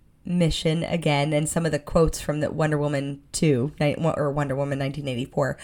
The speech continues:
I was so inspired that I was like, "I gotta, I gotta go, like, record a podcast or two."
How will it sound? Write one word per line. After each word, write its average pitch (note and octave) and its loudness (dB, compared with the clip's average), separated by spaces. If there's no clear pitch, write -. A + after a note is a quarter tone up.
I E3+ 6
was E3 4
so F#3+ 6
inspired D#3 4
that D3 4
I D3+ 8
was D3+ 2
like, D3+ 2
"I G3 -4
gotta, B3 -2
I G#3+ -12
gotta C4+ -6
go, D3 6
like, D#3 4
record G#3+ 6
a - 2
podcast F3 8
or A3 8
two." D#3+ 6